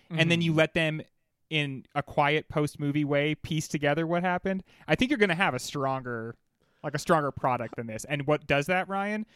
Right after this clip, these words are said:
Speaker 1: You're right. It's Blade Runner. Blade
Speaker 2: <laughs>
Speaker 1: Runner takes out a lot of that ex-, exposition and leaves it for the audience to spend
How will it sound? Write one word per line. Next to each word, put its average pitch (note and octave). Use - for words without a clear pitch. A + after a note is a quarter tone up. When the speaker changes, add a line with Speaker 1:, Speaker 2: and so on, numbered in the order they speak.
Speaker 1:
You're D3
right. B2+
It's B2
Blade C3+
Runner. A2
Blade A3
Speaker 2:
<laughs> B3
Speaker 1:
Runner D3+
takes E3+
out D3+
a D#3
lot D#3+
of D#3+
that D#3
ex-, -
exposition C#3
and D3+
leaves F#3
it G3
for F#3+
the E3+
audience F#3
to E3+
spend D#3